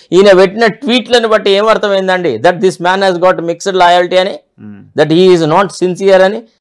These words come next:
Speaker 1: he is not loyal to the party high command అనే అనుమానం వచ్చే ట్వీట్లు పెట్టాడా లేదా? చెప్పండి.
Speaker 2: అంటే కష్టపడ్డ వాళ్ళకి టికెట్ రాకపోతే కొంచెం ఆవేదన కలుగుతుంది
Speaker 1: అంటే
Speaker 2: అట్లా,
Speaker 1: ఈ,
Speaker 2: అట్లా
Speaker 1: ఆ,
Speaker 2: అనుకోవద్దు.
Speaker 1: ఆ బాధ కాంగ్రెస్ కార్యకర్తలకు ఉండదా?
Speaker 2: Hmm.
Speaker 1: కష్టపడి మొన్న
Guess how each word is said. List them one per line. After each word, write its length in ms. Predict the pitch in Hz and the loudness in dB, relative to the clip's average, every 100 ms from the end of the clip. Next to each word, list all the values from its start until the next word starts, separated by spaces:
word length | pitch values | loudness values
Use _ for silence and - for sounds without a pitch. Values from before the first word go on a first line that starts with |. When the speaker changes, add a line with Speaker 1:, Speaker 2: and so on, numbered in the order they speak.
| _ | _
Speaker 1:
he 100 | 139 | -4
is 80 | 139 | 0
not 160 | 151 180 | 0 2
loyal 340 | 147 170 190 | 2 4 4
to 100 | 185 | 4
the 100 | 185 | 0
party 300 | 165 165 175 | 0 0 2
high 200 | 175 170 | 0 0
command 300 | 175 180 180 | 0 0 0
అనే 340 | 165 170 170 156 - - | 0 0 -4 -6 -14 -4
అనుమానం 560 | 135 190 202 208 202 196 | 2 4 4 4 4 2
వచ్చే 220 | 185 185 | 2 0
ట్వీట్లు 340 | 170 180 175 | 2 0 2
పెట్టాడా 340 | 170 160 175 185 | 2 2 2 2
లేదా? 240 | 170 139 | 2 0
చెప్పండి. 380 | - 160 185 127 | -2 0 0 -2
Speaker 2:
అంటే 120 | - - | -10 -14
కష్టపడ్డ 420 | 147 - 190 196 | -12 -8 -6 -6
వాళ్ళకి 280 | 202 196 190 | -4 -4 -6
టికెట్ 260 | 185 190 170 | -12 -12 -8
రాకపోతే 420 | 170 160 180 185 226 196 180 - - | -8 -8 -12 -10 -8 -8 -10 -16 -16
కొంచెం 260 | 180 175 | -12 -6
ఆవేదన 380 | 151 170 196 180 | -2 -2 -2 -4
కలుగుతుంది 380 | 160 147 139 143 | -8 -8 -6 0
Speaker 1:
అంటే 140 | 202 | 2
Speaker 2:
అట్లా, 140 | 214 175 | 2 0
Speaker 1:
ఈ, 20 | |
Speaker 2:
అట్లా 180 | - 165 | -2 2
Speaker 1:
ఆ, 200 | 151 185 | 4 4
Speaker 2:
అనుకోవద్దు. 380 | 151 170 185 180 | 4 4 6 6
Speaker 1:
ఆ 120 | 196 | 6
బాధ 280 | 208 185 170 | 4 4 2
కాంగ్రెస్ 420 | 160 185 190 185 | 2 2 2 2
కార్యకర్తలకు 600 | 175 165 156 151 135 143 | 2 2 0 -2 -4 -4
ఉండదా? 240 | 131 123 | -2 -2
Speaker 2:
Hmm. 140 | 151 151 | -2 -6
Speaker 1:
కష్టపడి 560 | 120 190 175 170 175 | -2 0 2 2 0
మొన్న 500 | 156 151 156 147 139 | -2 -4 0 0 0